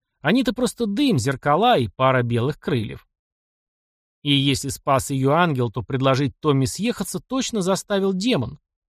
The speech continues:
В принципе, в желании близости и нормальных отношениях нет ничего странного, но когда вопрос с переездом Томми был решён, Анита начала сомневаться.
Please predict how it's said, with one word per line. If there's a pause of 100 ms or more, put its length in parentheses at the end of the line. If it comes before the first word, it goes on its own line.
(580)
В
принципе,
в
желании
близости
и
нормальных
отношениях
нет
ничего
странного, (380)
но
когда
вопрос
с
переездом
Томми
был
решён, (300)
Анита
начала
сомневаться.